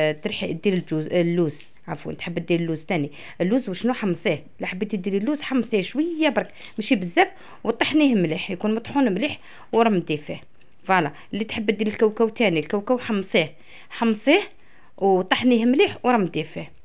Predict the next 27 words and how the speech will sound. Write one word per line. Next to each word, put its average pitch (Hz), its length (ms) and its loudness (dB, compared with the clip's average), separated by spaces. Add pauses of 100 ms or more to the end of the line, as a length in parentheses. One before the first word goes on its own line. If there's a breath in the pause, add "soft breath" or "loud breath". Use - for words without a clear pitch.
(540)
فوالا، 190 220 4
ولكم 294 260 4
الاختيار، 180 420 0
تحبي 240 260 -2
ديري 254 180 2
موت 254 160 0
كوكو، 302 340 0
تحبي 202 340 -2
لاكي 262 280 0
الاختيار 175 480 -2
كما 233 160 -6
تحبي، 175 340 0 (380 loud breath)
هو 185 80 4
الاصل 226 300 -2
تاعو 233 360 -2
يجيب 208 340 -4
بالكفريت، 170 600 -6 (140)
يا 180 100 -4
السيده 190 380 4
رزقي 269 460 -2
دارتو 214 300 -2
بالكفريت. 185 640 -6 (680 loud breath)
فوالا، 185 240 4
تاع 202 200 -6
ناس 214 240 -4
الزمان 196 340 -2
هذا. 170 380 0